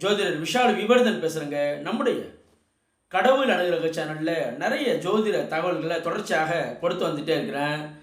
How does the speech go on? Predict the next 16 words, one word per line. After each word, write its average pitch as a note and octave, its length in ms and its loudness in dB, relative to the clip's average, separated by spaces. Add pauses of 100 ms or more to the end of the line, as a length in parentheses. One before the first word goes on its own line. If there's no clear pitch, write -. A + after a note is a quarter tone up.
(440)
பிளேலிஸ்ட்டை A3+ 420 10
சென்று F#3+ 260 4
பாருங்க. D#3 300 6 (340)
ஜோதிடர் D#3+ 360 2
விஷால் A3 360 8
விவர்தன் F#3+ 460 4
அப்படின்னு D3+ 300 -2
இருக்கும் G#3+ 200 0
என்னுடைய B2 240 -2 (720)
அறுநூறுக்கும் A#3 520 6
மேற்பட்ட E3 340 2
ஜோதிட F3 320 2
வீடியோக்கள், D#3 420 2 (320)
நியூமராலஜி A#3 460 8
சம்பந்தமான D#3+ 300 0
வீடியோக்கள், D#3 300 -2